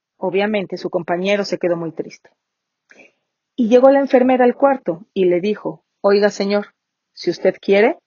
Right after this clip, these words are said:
lo podemos cambiar de cama y lo podemos poner en la cama que da a la ventana". Él inmediatamente respondió que sí y dijo, "Sí, sí, sí, sí quiero, porque así,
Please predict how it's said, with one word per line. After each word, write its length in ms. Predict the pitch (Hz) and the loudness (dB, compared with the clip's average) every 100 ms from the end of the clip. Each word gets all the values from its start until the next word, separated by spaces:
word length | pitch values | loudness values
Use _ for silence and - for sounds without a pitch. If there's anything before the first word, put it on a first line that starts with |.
| _ - | _ -4
lo 140 | 202 | -2
podemos 380 | - 202 208 220 | 0 0 0 -4
cambiar 520 | - 196 196 208 208 | -2 -2 2 4 4
de 120 | 214 208 | 2 2
cama 380 | 262 269 202 _ _ _ _ _ | 0 0 -8 _ _ _ _ _
y 100 | 190 | -2
lo 120 | 175 | 0
podemos 400 | - 175 170 185 | 0 -2 -2 -4
poner 420 | - 247 190 175 - _ | -2 0 0 -4 -8 _
en 120 | 190 | -2
la 120 | 190 180 | 0 0
cama 300 | 247 254 262 | 0 0 -2
que 120 | 196 | -2
da 120 | 175 | 0
a 40 | 170 | 0
la 120 | 165 | -2
ventana". 460 | 160 160 - - _ _ _ _ _ _ _ | -6 -10 -14 -16 _ _ _ _ _ _ _
Él 200 | 240 285 | 4 6
inmediatamente 680 | 349 311 233 269 285 254 330 | 4 4 4 4 2 0 0
respondió 440 | 269 - 226 226 - | -2 -2 -2 -2 -2
que 120 | 247 | -2
sí 320 | - 403 - - - | 0 -2 -2 -10 -8
y 60 | 269 | -2
dijo, 240 | 311 320 | 0 0
"Sí, 180 | - 415 | 2 0
sí, 120 | - 480 | 0 -2
sí, 140 | 440 - | -2 -2
sí 140 | 403 | -4
quiero, 420 | - 480 240 - _ _ _ _ | -2 -4 -4 -8 _ _ _ _
porque 320 | 240 226 208 | -10 -10 -12
así, 340 | 185 269 381 | -10 -6 -4